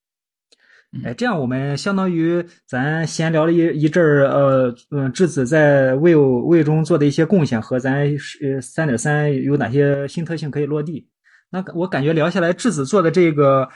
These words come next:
Speaker 2: Mako 这个，这些，这一系列的插件更，更，更像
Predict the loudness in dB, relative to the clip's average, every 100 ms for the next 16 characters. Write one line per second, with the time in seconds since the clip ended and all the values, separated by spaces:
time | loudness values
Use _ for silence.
0 | _ 0 0 2 2 4 4 4 4 2
1 | 0 -2 -2 2 2 2 2 4 2 0
2 | 0 2 2 2 2 4 2 -2 0 2
3 | 2 0 2 2 2 2 0 -2